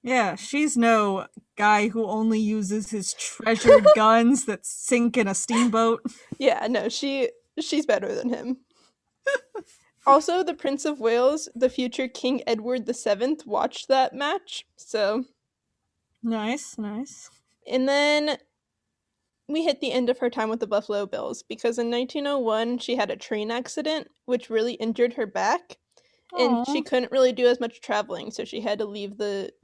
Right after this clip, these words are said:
Speaker 2: show, unfortunately.
Speaker 1: Man.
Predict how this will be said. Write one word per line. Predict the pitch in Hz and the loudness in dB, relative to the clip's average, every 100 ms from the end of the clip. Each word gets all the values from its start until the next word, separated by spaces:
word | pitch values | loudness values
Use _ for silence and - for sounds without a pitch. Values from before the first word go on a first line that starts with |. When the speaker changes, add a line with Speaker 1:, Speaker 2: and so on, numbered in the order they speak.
| - | -18
Speaker 2:
show, | - 202 196 294 - | -4 -2 0 -2 -6
unfortunately. | - 294 311 294 - 320 339 370 _ _ _ _ _ _ - | -10 -8 -6 -6 -8 -8 -8 -10 _ _ _ _ _ _ -8
Speaker 1:
Man. | 226 226 220 208 | -2 -2 -2 -6